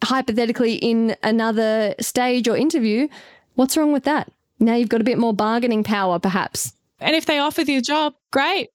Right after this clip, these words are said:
Speaker 2: You get to consider it. Totally bargaining power.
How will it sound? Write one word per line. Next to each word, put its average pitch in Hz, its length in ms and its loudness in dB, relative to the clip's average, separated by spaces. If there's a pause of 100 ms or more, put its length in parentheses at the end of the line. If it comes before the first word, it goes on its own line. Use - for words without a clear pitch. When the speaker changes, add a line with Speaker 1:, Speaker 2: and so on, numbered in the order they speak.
(200)
Speaker 2:
You 269 160 2
get 302 180 -2
to 311 100 -2
consider 294 380 0
it. - 220 -4
Totally 240 680 0
bargaining 262 460 0
power. 226 240 0